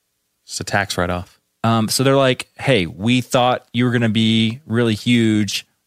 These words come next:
Speaker 2: We gave you that money." And if, if the album sales don't come in to start recouping that money, um, then they just eat it.
Speaker 1: Wow.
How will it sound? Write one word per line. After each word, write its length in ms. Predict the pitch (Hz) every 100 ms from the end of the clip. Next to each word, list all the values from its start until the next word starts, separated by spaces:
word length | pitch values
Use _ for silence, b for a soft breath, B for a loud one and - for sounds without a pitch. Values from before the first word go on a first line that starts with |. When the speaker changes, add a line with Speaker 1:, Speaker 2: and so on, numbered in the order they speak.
| -
Speaker 2:
We 100 | 110
gave 220 | 107 113
you 60 | 110
that 160 | 107
money." 520 | 107 104 104 98 98 - _ -
And 160 | 110 107
if, 100 | 107
if 180 | 113 -
the 180 | - -
album 260 | 104 117
sales 480 | 110 110 107 104 -
don't 280 | 107 107 107
come 160 | - 107
in 140 | 104
to 60 | 95
start 260 | - 101
recouping 540 | 104 104 - 110 113 131
that 160 | 151
money, 300 | 165 185 226 _ _ _ _ _ _ _ _ - -
um, 400 | 131 127 120 117
then 120 | 113 117
they 80 |
just 200 | 101 101
eat 120 | 78 71
it. 80 | - _ _ _ _ _ _ _ _ _ -
Speaker 1:
Wow. 340 | - 92 101